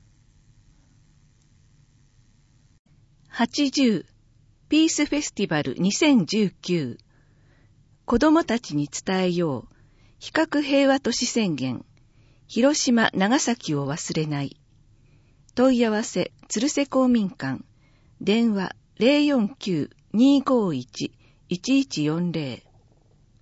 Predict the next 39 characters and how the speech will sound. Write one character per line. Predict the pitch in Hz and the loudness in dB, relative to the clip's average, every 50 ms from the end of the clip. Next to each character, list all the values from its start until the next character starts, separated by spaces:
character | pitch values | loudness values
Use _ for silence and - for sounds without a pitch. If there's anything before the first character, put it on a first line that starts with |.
| _ _ _ _ _ _ _ _ _ _ _ _ _ _ - | _ _ _ _ _ _ _ _ _ _ _ _ _ _ -6
時、 | 208 208 - - - - 214 - _ _ _ _ _ _ _ | -6 -6 -6 -6 -10 -10 -10 -10 _ _ _ _ _ _ _
七 | - - - - 294 294 | -12 -8 -4 0 2 2
月 | 311 311 - 311 285 | 2 2 2 0 0
十 | 247 311 302 294 | 2 2 2 2
三 | - - 190 165 156 151 | 0 0 -2 -2 0 0
日 | 143 139 - - 139 | -2 -2 -4 -6 -4
土 | - 165 165 180 | -2 -2 -2 0
曜、 | 180 180 165 147 - - _ - - | -2 -2 -2 -4 -6 -8 _ -20 -14
十 | 165 - 262 302 302 269 | -6 -2 0 2 2 4
四 | 214 170 156 | 2 0 0
日 | - - - 160 | -4 -6 -6 -4
日 | 147 151 165 - - - 196 196 | -4 -4 -6 -6 -6 -4 -2 -2
曜。 | 185 165 139 123 135 - _ _ _ _ _ _ _ _ _ _ _ _ _ _ _ - - | -2 -2 -4 -6 -10 -16 _ _ _ _ _ _ _ _ _ _ _ _ _ _ _ -10 -4
場 | - 233 214 | -4 -4 -2
所、 | - - - 208 - - _ _ _ _ _ - | -2 -4 -4 -6 -6 -8 _ _ _ _ _ -8
キ | - 302 302 | -2 0 0
ラ | 285 254 | 2 0
リ | 175 151 | 0 -2
富 | - - 156 135 | -6 -8 -12 -8
士 | - 151 | -6 -4
見。 | 147 147 147 - _ _ _ _ _ _ _ _ _ _ _ _ _ _ _ _ _ - | -4 -4 -6 -8 _ _ _ _ _ _ _ _ _ _ _ _ _ _ _ _ _ -14
主 | - - 214 | -6 -4 -4
催、 | 214 - - 247 233 220 - - _ _ _ _ _ _ _ _ _ | -4 -2 -2 -2 -2 -2 -4 -6 _ _ _ _ _ _ _ _ _
ピ | - 269 294 | -2 0 0
ー | 311 | 0
ス | 302 - 302 302 | 0 0 -4 -2
フ | - 285 | -2 -2
ェ | 294 | -4
ス | - - | -4 -6
テ | - 196 | -8 -6
ィ | |
バ | 180 156 147 | -6 -6 -6
ル | - 135 - - | -6 -6 -8 -8
実 | - 165 185 190 - _ - | -6 -4 -4 -4 -6 _ -4
行 | 285 285 285 285 285 | 0 2 2 4 4
委 | 269 262 262 | 4 4 4
員 | 262 233 185 | 2 0 0
会。 | - _ - 143 139 131 - _ _ _ _ _ _ _ _ _ _ _ _ _ _ - | -4 _ -10 -8 -8 -10 -12 _ _ _ _ _ _ _ _ _ _ _ _ _ _ -18
市、 | - - - 262 247 - | -12 -6 -4 -2 -2 -4